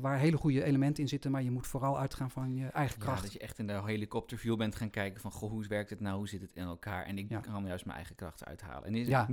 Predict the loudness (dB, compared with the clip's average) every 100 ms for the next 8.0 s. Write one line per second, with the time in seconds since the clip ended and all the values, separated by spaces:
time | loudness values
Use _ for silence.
0 | 2 2 0 2 0 2 -2 -4 -6 -4
1 | -2 -4 -10 -18 -10 -2 0 0 -6 -2
2 | -2 0 0 2 2 0 -4 -4 -4 -2
3 | -4 -2 0 2 2 2 2 0 0 -2
4 | 2 0 0 -2 0 2 2 4 6 6
5 | 8 8 10 10 8 4 6 4 6 4
6 | 6 2 0 -4 -2 -2 4 4 4 4
7 | 0 0 0 4 4 2 0 0 0